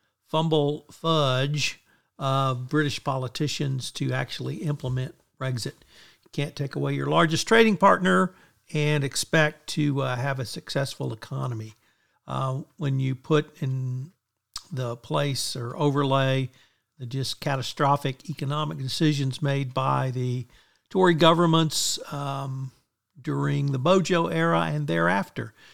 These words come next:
you begin to see how bad off Britain is.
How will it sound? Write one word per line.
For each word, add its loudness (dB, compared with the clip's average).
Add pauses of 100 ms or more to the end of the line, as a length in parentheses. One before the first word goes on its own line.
(160)
you -18
begin -6
to -4
see -4 (160)
how -8
bad -4
off -6 (100)
Britain -10
is. -12